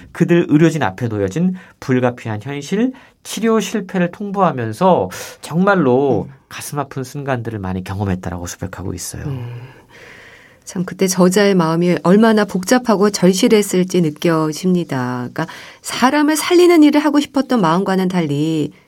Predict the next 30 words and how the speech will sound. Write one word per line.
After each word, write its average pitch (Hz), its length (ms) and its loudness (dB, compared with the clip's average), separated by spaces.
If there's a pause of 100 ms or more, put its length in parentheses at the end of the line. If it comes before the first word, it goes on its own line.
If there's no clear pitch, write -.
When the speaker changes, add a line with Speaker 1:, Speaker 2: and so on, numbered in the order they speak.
(160)
Speaker 2:
치료 330 320 2
실패를 311 640 0
알려야 247 480 4
하는 262 200 6
상황들과 220 560 0
마주한 185 420 0
거잖아요. 123 440 -6
Speaker 1:
그렇습니다. 92 920 -2
그러면서 165 880 4
자신이 139 380 -4
지금 127 240 -4
왜 127 180 4
여기에 110 360 0
있는지, 104 800 -2 (500)
정말 175 400 4 (160)
죽음과 202 920 0
마주하는 160 600 0
것이 151 200 -2
두려워서 135 720 2
이곳에 123 340 0
왔는데 113 760 0
수많은 214 500 2
죽음들을 131 440 -2
목격하면서 110 880 -2
나는 131 320 -2
지금 123 240 -4
어떤 131 280 0
생각을 117 340 -4
하고 107 220 -4
있는지 95 580 -2